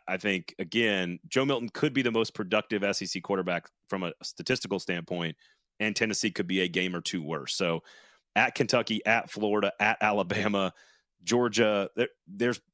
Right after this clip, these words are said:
A and M, I think, is a really tough game as well. I, I think nine and three would be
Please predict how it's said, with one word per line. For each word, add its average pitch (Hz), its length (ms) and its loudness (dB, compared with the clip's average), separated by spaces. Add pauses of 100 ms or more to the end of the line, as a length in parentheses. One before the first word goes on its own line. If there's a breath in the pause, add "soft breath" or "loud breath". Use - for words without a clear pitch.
(160)
A 120 100 6
and 131 100 4
M, 123 140 2
I 110 60 4
think, 120 120 0
is 104 100 0
a 104 40 0
really 104 220 0
tough 107 240 0
game 101 240 0
as 87 120 -4
well. 98 440 2
I, 101 240 -2
I 104 100 0
think 110 200 -2
nine 104 200 0
and 98 140 -4
three 107 180 -2
would 92 160 -4
be 87 220 -4